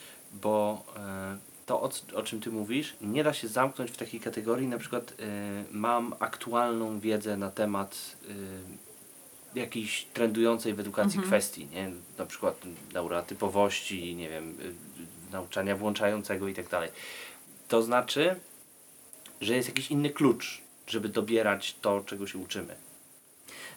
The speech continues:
Speaker 2: Y, to znaczy tak, y, po tą aktualną wiedzę ją jest, wydaje mi się, mieć najłatwiej, bo to są te źródła, które są wszędzie i po nią jest najłatwiej jakby sięgnąć w tym momencie, tak?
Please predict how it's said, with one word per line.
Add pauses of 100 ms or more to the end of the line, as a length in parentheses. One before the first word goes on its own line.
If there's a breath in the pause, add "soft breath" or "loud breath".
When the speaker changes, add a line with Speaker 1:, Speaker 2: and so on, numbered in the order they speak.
(160)
Speaker 2:
Y,
to
znaczy
tak, (120)
y, (180)
po
tą
aktualną
wiedzę
ją
jest, (140)
wydaje
mi
się,
mieć
najłatwiej,
bo
to
są
te
źródła,
które
są
wszędzie
i
po
nią
jest
najłatwiej
jakby
sięgnąć
w
tym
momencie,
tak?